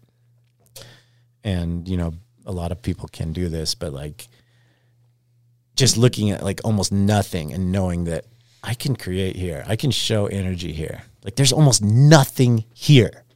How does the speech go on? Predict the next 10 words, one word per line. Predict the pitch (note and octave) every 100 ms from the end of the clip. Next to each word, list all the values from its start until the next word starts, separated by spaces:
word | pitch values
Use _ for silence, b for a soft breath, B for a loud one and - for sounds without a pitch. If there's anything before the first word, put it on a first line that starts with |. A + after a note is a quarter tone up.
| _ _ _ _ _
but | - -
there's | G#2+ -
a, | F#2
just | - - E3 C#3+ -
enough | C#3 C3+ A#2
snow. | - C#3 A#2 F2+ G2 _ -
There's | A2+ F#2
just | - - C#3 B2 B2+
enough | B2 G#2+
speed. | - - A#2+ G2+